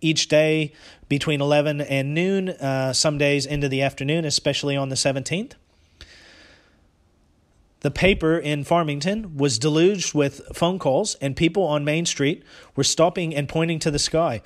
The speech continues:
People said that these objects were playing tag and moving away at unbelievable speeds.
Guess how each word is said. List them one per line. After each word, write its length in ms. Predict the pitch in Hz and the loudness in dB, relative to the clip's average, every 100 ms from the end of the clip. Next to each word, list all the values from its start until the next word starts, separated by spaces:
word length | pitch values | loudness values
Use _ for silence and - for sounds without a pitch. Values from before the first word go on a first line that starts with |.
| - - - - - - _ _ _ _ _ _ _ _ _ _ _ - | -16 -20 -20 -20 -20 -20 _ _ _ _ _ _ _ _ _ _ _ -2
People 260 | 185 190 | 0 2
said 240 | - 185 160 | 4 4 2
that 140 | 151 | 2
these 180 | 160 156 | 2 4
objects 400 | 160 160 160 - | 4 4 0 0
were 80 | 139 | -2
playing 340 | - 165 160 | 2 2 2
tag 360 | 165 156 180 147 | 2 4 2 -2
and 160 | 139 | -2
moving 260 | 151 156 156 | 0 0 0
away 300 | 143 156 156 | 2 4 4
at 100 | 143 | 2
unbelievable 600 | 143 151 160 156 160 160 | 0 2 2 2 0 -2
speeds. 500 | - 160 143 98 | 0 0 0 -6